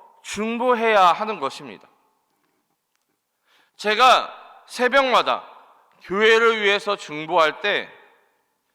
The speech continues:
제가 담당하고 있는 부서만,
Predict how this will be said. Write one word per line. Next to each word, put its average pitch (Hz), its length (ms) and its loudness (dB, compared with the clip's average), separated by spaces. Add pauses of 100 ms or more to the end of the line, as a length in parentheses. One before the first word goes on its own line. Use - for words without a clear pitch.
(840)
제가 175 400 0
담당하고 196 680 0
있는 165 440 -6 (800)
부서만, 180 720 0